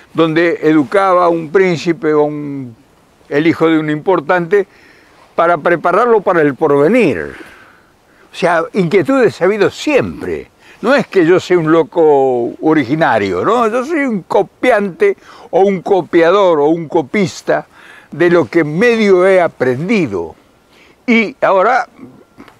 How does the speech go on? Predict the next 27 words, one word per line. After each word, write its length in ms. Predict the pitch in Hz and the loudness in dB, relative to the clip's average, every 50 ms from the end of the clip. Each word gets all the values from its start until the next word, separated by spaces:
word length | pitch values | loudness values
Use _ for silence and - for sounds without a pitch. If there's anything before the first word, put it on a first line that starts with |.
| _ _ _ _ _ _ - | _ _ _ _ _ _ -16
me 100 | 113 110 | -14 -12
encuentro 440 | 98 - 110 113 107 - 208 202 | -10 -8 -8 -8 -6 -6 -6 -4
acorralado 720 | 202 98 - - 165 143 135 123 117 113 120 165 214 214 165 | -4 -4 -2 -2 0 0 2 2 2 2 2 2 2 0 0
porque 340 | 165 143 123 110 131 117 - _ - - - - - - - _ _ _ _ _ _ _ _ | 0 -2 -2 -2 -2 -4 -4 _ -18 -20 -20 -20 -20 -20 -20 _ _ _ _ _ _ _ _
cuando 460 | - 139 143 143 139 131 143 143 156 | -2 0 0 0 0 0 2 2 2
entro 460 | 190 233 254 254 208 254 240 240 226 | 2 0 -2 -2 0 0 2 2 2
en 160 | 208 196 190 | 0 0 0
el, 160 | 185 175 170 165 | 0 0 0 0
este 300 | - - - 190 185 170 | -2 -2 0 0 2 2
mundo 380 | 180 190 202 208 190 185 170 | 2 2 2 2 2 2 0
que 100 | 143 147 | 0 0
estamos 380 | 113 - 180 175 170 170 135 120 | -2 0 0 0 0 0 0 0
ahora, 440 | 147 160 156 147 135 117 110 101 101 | 0 2 2 2 2 2 2 0 0
medio 680 | 113 135 156 202 254 269 254 202 139 117 107 107 101 98 | 0 0 0 2 2 2 2 0 -2 -2 -4 -4 -4 -4
así 460 | 95 - - 175 190 190 170 135 113 | -6 -6 -4 -2 0 0 0 0 -2
de, 280 | 98 98 98 92 92 85 - - - - - _ _ _ _ 123 | -2 -4 -4 -6 -6 -10 -16 -20 -20 -20 -20 _ _ _ _ -20
de, 120 | 90 82 - 80 80 - _ _ _ - - | -20 -20 -20 -20 -20 -20 _ _ _ -20 -20
de 100 | 78 80 | -20 -20
perfil, 760 | - _ - 85 87 82 - - 190 233 233 190 131 104 87 | -20 _ -14 -12 -12 -10 -6 -4 -2 0 2 2 2 0 -2
así 100 | 87 95 | -4 -4
de 120 | 120 123 110 | -4 -4 -4
echar 240 | 90 - - 143 139 | -4 -2 -2 -2 -2
un 160 | 135 131 131 | -2 -4 -4
vistazo, 640 | 135 123 - - 220 170 131 110 - - 170 240 - _ _ _ _ _ - - _ _ _ _ _ _ _ _ - _ - | -4 -4 -4 -2 -2 0 0 -2 -4 -6 -10 -10 -10 _ _ _ _ _ -20 -20 _ _ _ _ _ _ _ _ -20 _ -16
no 140 | 220 - - | -14 -10 -8
entiendo 480 | 170 120 90 - 151 165 156 139 120 | -8 -8 -4 -2 -2 -2 -2 -2 -4
un 360 | 107 92 85 87 90 87 82 | -6 -6 -8 -10 -12 -12 -14